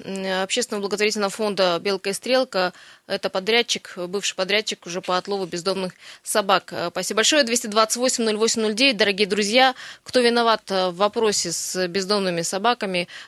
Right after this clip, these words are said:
Э, люди, которые так вот бездушно их оставляют на улицах, либо чиновники, которые, э, никак не могут, э, выстроить какой-то диалог между, э, работой подрядчика и, в общем-то,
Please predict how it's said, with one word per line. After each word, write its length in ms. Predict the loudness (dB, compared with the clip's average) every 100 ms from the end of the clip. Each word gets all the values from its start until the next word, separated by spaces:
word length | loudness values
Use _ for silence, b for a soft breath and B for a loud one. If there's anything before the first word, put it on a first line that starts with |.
| -8
Э, 260 | -2 0 0
люди, 240 | -2 -4
которые 540 | 0 0 0 0 0 -2
так 220 | -4 -4
вот 240 | -8 -10 -6 -6
бездушно 600 | -2 -4 -2 -4 -2 -2
их 120 | -4
оставляют 520 | -4 -4 -2 2 0 0
на 100 | 0
улицах, 380 | 0 -4 -6
либо 180 | -6 -4
чиновники, 480 | -2 -2 0 -2 -4
которые, 380 | -8 -4 -2 -2 B B B B
э, 180 | -4 -2
никак 360 | -2 -2 -4
не 100 | -2
могут, 400 | -2 -2 -2 -4
э, 120 | -2 0
выстроить 540 | 0 -2 -2 -2 -2
какой-то 540 | -8 -6 -8 -4 -4 -4
диалог 460 | 0 2 2 -2
между, 400 | -4 -4 -2 -2 -2
э, 240 | -4 0
работой 340 | -2 -2 -2 -2
подрядчика 500 | 0 0 -2 -6 -6
и, 40 |
в 160 | -6 -6
общем-то, 420 | -8 -8 -6